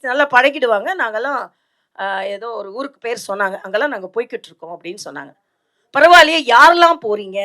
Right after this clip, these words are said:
அப்படின்னு நான் கேட்டேன். "எங்க அம்மா, அப்பா, நானு, என் தங்கச்சி, எங்க பாட்டி, தாத்தா" அப்படின்னாங்க. "சரி, நீங்க நாலு பேர் தானே இருக்கீங்க, பாட்டி தாத்தா எங்கன்னு?" "அவங்க ட்ரெயின்ல வர்றாங்க" அப்படின்னாங்க.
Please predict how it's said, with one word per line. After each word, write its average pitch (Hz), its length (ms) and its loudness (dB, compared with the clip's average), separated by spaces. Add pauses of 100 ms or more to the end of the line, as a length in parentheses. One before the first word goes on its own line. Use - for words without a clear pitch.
அப்படின்னு 196 360 -10
நான் 151 180 -20
கேட்டேன். - 240 -20 (460)
"எங்க 190 120 -8
அம்மா, 262 400 -4
அப்பா, - 460 -4 (300)
நானு, 247 460 -4
என் 262 160 -8
தங்கச்சி, 208 460 -10
எங்க 196 180 -10
பாட்டி, 208 420 -10
தாத்தா" 170 320 -12
அப்படின்னாங்க. 147 460 -18 (720)
"சரி, 392 200 -4
நீங்க 320 200 -2
நாலு 330 280 4
பேர் 392 140 -6
தானே 370 140 -2
இருக்கீங்க, 294 260 -8
பாட்டி 359 340 -2
தாத்தா 262 280 0
எங்கன்னு?" 220 400 -6
"அவங்க 269 180 -6
ட்ரெயின்ல 226 340 -6
வர்றாங்க" 160 380 -10
அப்படின்னாங்க. - 520 -16